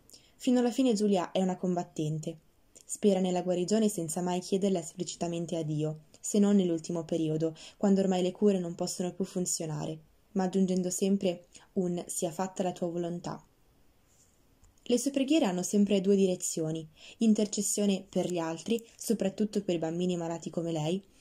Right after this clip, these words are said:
e il ringraziamento. Sceglie di recitare il rosario tutte le sere, soprattutto per dire grazie.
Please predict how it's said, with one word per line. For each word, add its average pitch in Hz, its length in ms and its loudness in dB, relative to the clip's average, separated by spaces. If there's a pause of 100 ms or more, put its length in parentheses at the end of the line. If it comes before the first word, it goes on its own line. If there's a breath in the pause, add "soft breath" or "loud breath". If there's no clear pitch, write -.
(100)
e 226 140 2
il 220 100 4
ringraziamento. 185 880 2 (1400 loud breath)
Sceglie 202 400 2
di 170 140 0
recitare 202 420 0
il 185 80 0
rosario 208 580 2
tutte 226 340 -2
le 208 100 4
sere, 165 400 -2
soprattutto 214 580 -2
per 175 160 0
dire 180 380 0
grazie. 160 560 -6